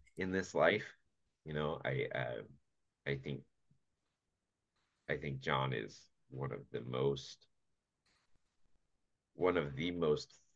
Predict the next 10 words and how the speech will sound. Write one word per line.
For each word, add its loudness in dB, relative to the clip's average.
thorough 6
followers 6
of -4
the -2
way, 2
um, -4
if -2
not 0
the -2
most 2